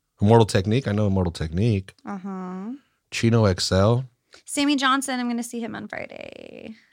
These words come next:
Speaker 1: Sammy Johnson.
Speaker 2: Oh, so romantic.
Speaker 1: Is that, so he's, uh,
Speaker 2: It's like
Speaker 1: Hmm.
Speaker 2: reggae R and B. Oh, it's
Speaker 1: Ooh.
Speaker 2: beautiful. It's so beautiful. Every, it's like oldies. It's like every song is a love song or a heartbreak song.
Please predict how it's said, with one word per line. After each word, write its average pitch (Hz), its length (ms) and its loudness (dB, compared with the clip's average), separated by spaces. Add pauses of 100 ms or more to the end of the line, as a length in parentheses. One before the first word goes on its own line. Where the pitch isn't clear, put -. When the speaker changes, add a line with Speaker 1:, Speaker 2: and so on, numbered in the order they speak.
(140)
Speaker 1:
Sammy 98 680 -6
Johnson. 85 680 -8 (140)
Speaker 2:
Oh, - 80 -18
so - 220 -14
romantic. 180 500 -14 (440)
Speaker 1:
Is 92 160 -4
that, 82 380 -4
so 76 220 -8
he's, 73 240 -6
uh, 73 180 -4 (840)
Speaker 2:
It's 262 220 -4
like 285 180 2
Speaker 1:
Hmm. 240 80 -6
Speaker 2:
reggae 226 340 -2
R 214 160 -4
and 214 180 -4
B. 196 400 -6
Oh, - 160 -6
it's 185 140 -8
Speaker 1:
Ooh. 78 60 -2
Speaker 2:
beautiful. 98 760 -2
It's - 160 -12
so - 220 -10
beautiful. 214 460 -12
Every, 247 380 2
it's 247 200 -6
like 285 140 -4
oldies. 226 420 -4
It's 220 120 -10
like 226 180 -8 (100)
every 226 280 0
song 220 280 -2
is 220 100 -4
a 214 60 -6
love 202 280 -4
song 202 280 -6
or 196 60 -8
a 190 40 -6
heartbreak 190 440 -8
song. 196 480 -8